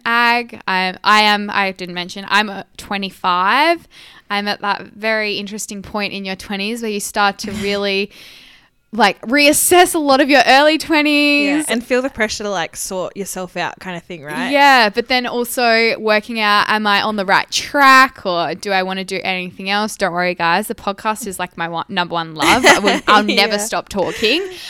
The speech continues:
Speaker 1: But it's just working out which area of ag
Speaker 2: Yeah.
Speaker 1: that I wanna pursue and put myself into.
Speaker 2: Mm.
Speaker 1: So
Speaker 2: Yeah, ditto.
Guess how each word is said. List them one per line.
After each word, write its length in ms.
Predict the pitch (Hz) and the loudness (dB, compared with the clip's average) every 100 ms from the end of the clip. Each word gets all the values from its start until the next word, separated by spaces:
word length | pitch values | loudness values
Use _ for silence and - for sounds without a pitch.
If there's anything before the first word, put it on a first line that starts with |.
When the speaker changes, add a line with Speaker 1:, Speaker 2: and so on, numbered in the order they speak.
| - | -8
Speaker 1:
But 140 | - 277 | 0 0
it's 120 | 277 | 0
just 200 | 320 311 | -6 -2
working 340 | 262 254 247 | 0 0 0
out 240 | 220 196 196 | 4 4 2
which 220 | 214 - - | -6 -8 -4
area 340 | 196 190 190 | -2 -2 -4
of 80 | 190 - | -6 -2
ag 360 | 175 175 175 | 0 0 -2
Speaker 2:
Yeah. 140 | 185 170 | -6 -6
Speaker 1:
that 100 | 160 | -2
I 180 | 175 | -2
wanna 260 | 180 175 170 | -2 -6 -8
pursue 720 | - 196 190 - 185 175 175 170 | -10 -8 -6 -4 -2 -2 -2 -4
and 140 | 180 180 | -8 -8
put 160 | - | -8
myself 720 | 170 175 - 170 175 - - - | -6 -6 -6 -6 -6 -10 -20 -16
into. 480 | 196 185 - 254 311 | -14 -12 -10 -8 -8
Speaker 2:
Mm. 20 | |
Speaker 1:
So 460 | 190 180 208 196 202 - | -8 -6 -2 -2 -4 -10
Speaker 2:
Yeah, 180 | 208 156 | -16 -14
ditto. 480 | 160 156 160 139 160 | -12 -12 -12 -10 -12